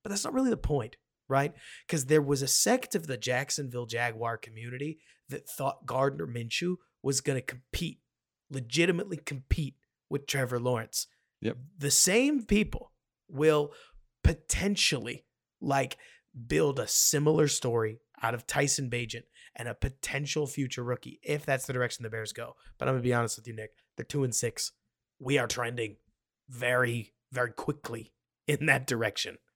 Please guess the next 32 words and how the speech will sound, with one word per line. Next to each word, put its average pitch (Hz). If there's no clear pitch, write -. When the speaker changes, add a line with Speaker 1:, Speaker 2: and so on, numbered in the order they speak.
Speaker 1:
one 135
way 123
or 113
Speaker 2:
Yep. 107
Speaker 1:
another. 98
Speaker 2:
Yep. 226
Speaker 1:
But 143
Speaker 2:
It, 170
Ba-, 175
Bailey 143
Zappi 110
is 104
the 92
other 92
one. 98
The 85
same 110
Speaker 1:
Mm-hmm. -
Speaker 2:
thing 120
with 92
Mac 90
Jones. 98
I 104
mean, 82
it's, 85
it's 104
the 123
same 135
type 117
of 107
thing. 98
But, 135